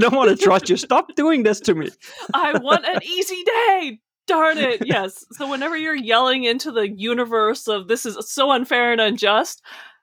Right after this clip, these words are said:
Speaker 2: think about your characters talking to you. That's how they feel.
Speaker 1: Yeah.
Speaker 2: <laughs>
Speaker 1: Yeah, could I just for once have one single chapter where nothing bad
Speaker 2: <laughs>
Speaker 1: happens, please?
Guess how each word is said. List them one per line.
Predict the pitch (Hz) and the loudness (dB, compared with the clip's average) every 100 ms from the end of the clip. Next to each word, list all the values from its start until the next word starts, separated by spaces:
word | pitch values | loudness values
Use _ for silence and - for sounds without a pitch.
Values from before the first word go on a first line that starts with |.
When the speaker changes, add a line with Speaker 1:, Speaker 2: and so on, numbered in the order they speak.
| _ - | _ -6
Speaker 2:
think | 285 539 | -2 0
about | 523 480 | 2 2
your | 381 494 - | 2 0 0
characters | 381 539 554 208 220 | 0 0 0 -2 -2
talking | - 320 370 381 277 | 0 -2 0 -2 -2
to | 262 | -4
you. | 185 170 170 | -4 -4 0
That's | 185 - - | -2 -2 -2
how | 196 214 | 0 2
they | 214 185 | 2 0
feel. | 208 208 202 156 214 - 294 _ - | -2 -2 0 2 2 2 -2 _ -6
Speaker 1:
Yeah. | 262 | -6
Speaker 2:
<laughs> | _ _ _ _ _ - - - | _ _ _ _ _ -4 -4 -4
Speaker 1:
Yeah, | - 175 | 0 0
could | 262 | 2
I | 269 | 2
just | 240 247 240 | 2 0 -2
for | - 214 170 | -2 -2 -2
once | 139 180 247 254 | 0 0 0 -2
have | - 202 185 143 131 | -2 -2 -2 -6 -4
one | 151 220 269 | 0 2 2
single | - - 220 233 240 | 0 0 0 0 -2
chapter | - 190 202 - 202 | 0 0 0 0 2
where | 180 | 2
nothing | 160 175 180 190 | 2 0 0 -2
bad | 165 135 180 | 2 4 4
Speaker 2:
<laughs> | 233 | 2
Speaker 1:
happens, | 202 220 208 | 2 0 -6
please? | - 220 294 - - | -4 0 0 0 -8